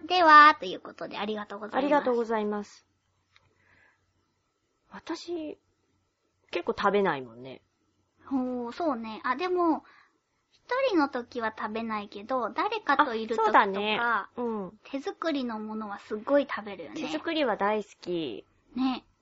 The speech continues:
Speaker 2: そうなのよね。なんかこう、ゆっこにゃんとかだとさ、そんなに気を使わないじゃない？
Speaker 1: うんうん。
Speaker 2: その、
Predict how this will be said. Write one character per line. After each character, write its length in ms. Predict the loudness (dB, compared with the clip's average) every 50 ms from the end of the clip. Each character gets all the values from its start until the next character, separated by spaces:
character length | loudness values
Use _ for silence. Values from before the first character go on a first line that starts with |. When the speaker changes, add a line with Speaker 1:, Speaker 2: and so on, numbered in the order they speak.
| _ _ _ _ _ _ _ -20 -12
Speaker 2:
そ 200 | -10 -8 -6 -6
う 20 |
な 180 | -6 -6 -6 -8
の 120 | -10 -12
よ 120 | -12 -14 -14
ね。 580 | -12 -10 -8 -6 -6 -6 -6 -8 -8 -10 -12 -14 -18 -20 -20 _ _ _ _
な 100 | -12 -10
ん 40 | -10
か 100 | -12 -12 _
こ 420 | -4 -2 -2 -2 -2 -4 -6 -10
う、 20 | _ _ _ _ _ _ _ _ _ _ _ _ _ _ _
ゆ 100 | -2 -2
っ 40 | 0
こ 120 | 2 0 2
に 100 | 2 2
ゃ 80 | 0
ん 40 | 0
と 100 | 0 0
か 80 | 0 0
だ 120 | -2 -2
と 100 | -4 -10
さ、 200 | -8 -6 -6 -4
そ 100 | -2 -2
ん 60 | 0
な 80 | 0 0
に 100 | -2 -2
気 120 | -4 -4
を 60 | -4 -6
使 160 | -6 -2 0
わ 100 | 0 2
な 100 | 2 0
い 80 | -2
じ 80 | -2 -4
ゃ 40 | -6
な 260 | -6 -8 -8 -8 -8
い？ 60 | -6
Speaker 1:
う 40 | -6
ん 60 | -6
う 20 | -6
ん。 40 |
Speaker 2:
そ 80 | -6 -4
の、 300 | -4 -4 -2 -4 -6 -8